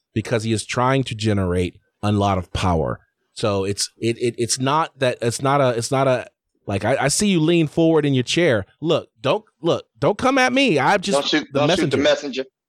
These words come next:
Speaker 1: Yeah, it, it, it, it's just that they were saying that he's a Muay Thai guy, and so the way that he stands and the way that he moves, it's very traditional Muay Thai, but he is fl-, hard, heavy on his feet,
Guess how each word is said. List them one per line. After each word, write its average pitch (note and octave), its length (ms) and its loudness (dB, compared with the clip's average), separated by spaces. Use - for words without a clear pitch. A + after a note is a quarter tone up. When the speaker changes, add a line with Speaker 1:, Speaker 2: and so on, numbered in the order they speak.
Speaker 1:
Yeah, C3+ 260 -2
it, D3+ 220 0
it, D#3 220 0
it, D#3 240 -2
it's D3+ 240 -2
just D3+ 260 -2
that D3+ 80 -4
they D3+ 120 2
were C3+ 100 2
saying D3+ 520 2
that A2+ 120 0
he's C3 220 2
a A#2 40 2
Muay C3+ 320 2
Thai A#2 280 -2
guy, D#2 300 -2
and G2+ 120 0
so A#2+ 100 -2
the G#2+ 140 -4
way B2 200 2
that A#2 120 -2
he A#2 120 2
stands A#2 840 -2
and G#2+ 120 -2
the G#2 60 0
way A#2 140 2
that A2 160 0
he A2 320 2
moves, A#2 880 0
it's A2 220 -2
very A#2+ 460 2
traditional A2+ 520 -2
Muay G#2+ 240 2
Thai, D3 280 0
but D#3+ 380 -2
he C3 280 -4
is A#2 400 0
fl-, B2+ 140 -2
hard, C3+ 380 2
heavy C3+ 280 2
on A2+ 120 0
his G#2+ 180 0
feet, D#3 380 0